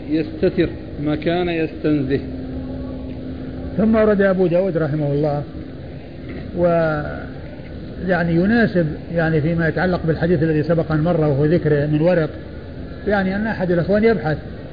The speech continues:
Speaker 2: يعني عن هذا الحديث الذي فيه ذكر من ورق، وهل يعني حصل فيه مثل ما حصل في، آه، الذهب، ولكنه بعد ذلك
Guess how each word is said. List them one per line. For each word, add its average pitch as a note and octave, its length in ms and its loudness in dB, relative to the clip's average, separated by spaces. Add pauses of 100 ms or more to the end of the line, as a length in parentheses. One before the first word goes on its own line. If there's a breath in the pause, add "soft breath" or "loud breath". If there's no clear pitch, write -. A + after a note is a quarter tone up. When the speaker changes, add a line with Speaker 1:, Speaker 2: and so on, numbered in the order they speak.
(340)
Speaker 2:
يعني D#3 180 0
عن D3 160 2
هذا D#3+ 200 2
الحديث D3+ 380 2
الذي D3 260 2
فيه D3 180 4
ذكر D3 480 2
من D#3+ 80 0
ورق، E3 280 4 (840)
وهل E3 360 4 (180)
يعني D3+ 340 0
حصل E3 460 2
فيه D#3 420 2 (480)
مثل E3 160 4
ما E3 160 2
حصل D#3+ 520 0 (680)
في، D#3+ 400 6
آه، D#3+ 840 -4
الذهب، D#3+ 420 4 (680)
ولكنه E3 520 4
بعد D#3+ 200 2
ذلك D#3+ 680 2